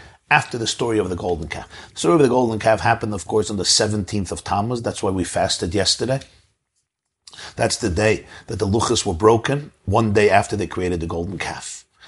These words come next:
And then, as Rashi explains, Yom Kippur, a few months later, Moshe came down with the second tablets.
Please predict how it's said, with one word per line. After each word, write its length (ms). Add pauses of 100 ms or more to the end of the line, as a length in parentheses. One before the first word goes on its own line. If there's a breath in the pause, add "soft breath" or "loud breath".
(140 loud breath)
And 120
then, 120
as 120
Rashi 320
explains, 540
Yom 140
Kippur, 360
a 60
few 180
months 280
later, 260
Moshe 340
came 240
down 220
with 120
the 60
second 380
tablets. 580